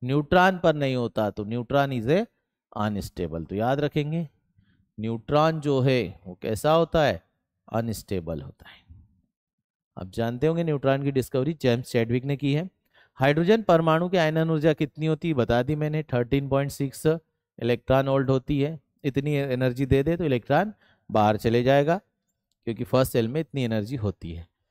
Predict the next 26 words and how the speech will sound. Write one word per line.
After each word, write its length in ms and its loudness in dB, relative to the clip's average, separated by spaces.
अल्फा 280 2
पार्टिकल 480 2
क्या 240 0
है? 200 -8
What 160 0
is 100 0
alpha 340 2
particle? 420 -4
तो 60 -2
हीलियम 520 4
का 120 4
जो 160 2
न्यूक्लियस 580 2
है, 200 0
nucleus 540 4
of 180 4
helium, 440 2
याद 260 4
रखेंगे, 420 -2
जिसको 300 -4
हम 120 -4
इस 160 -8
टाइप 160 2
से 160 0
डोनेट 380 -4
करते, 400 -6